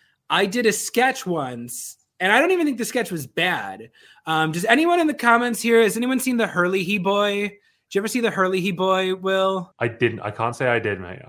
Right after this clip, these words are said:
Speaker 1: So the Hurley He Boy was this sketch from nineties Saturday Night Live. It's Chris Farley and Adam Sandler, and it's a home delivery service. And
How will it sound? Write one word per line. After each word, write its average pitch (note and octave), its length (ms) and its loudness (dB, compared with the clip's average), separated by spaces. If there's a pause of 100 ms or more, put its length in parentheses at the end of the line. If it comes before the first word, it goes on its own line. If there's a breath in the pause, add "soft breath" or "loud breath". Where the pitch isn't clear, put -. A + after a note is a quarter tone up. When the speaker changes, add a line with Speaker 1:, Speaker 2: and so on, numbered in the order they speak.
(160)
Speaker 1:
So A3 300 4
the G3 200 2
Hurley D#4+ 320 0
He C4+ 160 2
Boy G#3 300 4
was F#3+ 160 0
this G3 180 -4
sketch F#3 380 -2
from F3 200 -4
nineties G3+ 560 0
Saturday G3 360 0
Night F3 220 -2
Live. C#3+ 320 -2
It's D3 120 -8
Chris B3+ 300 -2
Farley G3 340 4
and F3+ 140 -2
Adam F3+ 220 0
Sandler, D3 640 -4 (240 loud breath)
and G3 120 0
it's G#3 100 -2
a A3+ 60 2
home D4 260 2
delivery A3+ 460 4
service. C3 420 -6
And D#3+ 100 -8